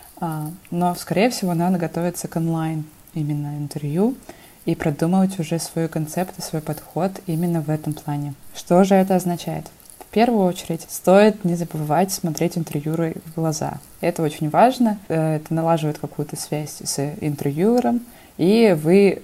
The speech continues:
налаживаете свое общение. Некоторые даже приносят свое окошко поближе к камере для того, чтобы не смотреть на себя,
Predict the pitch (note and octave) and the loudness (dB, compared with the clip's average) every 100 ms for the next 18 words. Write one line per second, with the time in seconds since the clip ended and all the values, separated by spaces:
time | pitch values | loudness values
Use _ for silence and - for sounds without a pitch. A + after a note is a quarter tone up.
0 | - _ E3 E3 D#3+ F3 F#3 E3+ D#3+ E3+ | -14 _ -2 2 2 2 2 0 -2 0
1 | D3+ D#3 D#3 - D3 C#3+ C#3 D3 - - | 2 0 -2 -6 -6 -4 -6 -8 -14 0
2 | F3+ C4+ C4+ G#3+ F#3+ F3+ F3+ F3+ F3 E3 | 4 4 4 2 4 4 4 0 0 0
3 | F3 - - D#3 D#3 D#3+ D#3 - - - | -2 -6 -4 -4 -4 -6 -8 -10 -18 -4
4 | E3 D#3 C#3+ C#3 D3 C#3 - F3 C4 A#3 | -2 -2 -4 -6 -8 -8 -4 0 2 0
5 | A3+ - - - D#3+ D3+ F3+ F3+ F3 F#3+ | -4 -8 -12 -8 -4 -2 -2 -2 -2 0
6 | E3 D#3 D#3+ - E3+ E3 D3+ - D3 E3+ | 0 0 -2 0 0 0 -4 -4 -2 0